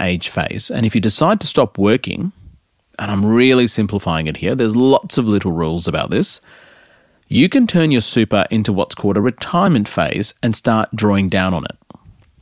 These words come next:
So you can start using your super money for what it's designed to do, that is for your retirement. Now, here's the deal. When you're in retirement phase, up to a certain amount of super value,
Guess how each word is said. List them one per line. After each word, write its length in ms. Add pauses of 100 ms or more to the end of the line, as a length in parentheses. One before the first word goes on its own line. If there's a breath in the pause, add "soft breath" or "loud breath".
(240)
So 120
you 40
can 100
start 220
using 220
your 60
super 220
money 240
for 120
what 120
it's 280 (260)
designed 380
to 40
do, 240
that 140
is 120
for 120
your 100
retirement. 560 (880 loud breath)
Now, 80
here's 220
the 100
deal. 320 (1120)
When 140
you're 200
in 100
retirement 580
phase, 640 (720)
up 200
to 120
a 60
certain 440
amount 280
of 80
super 300
value, 600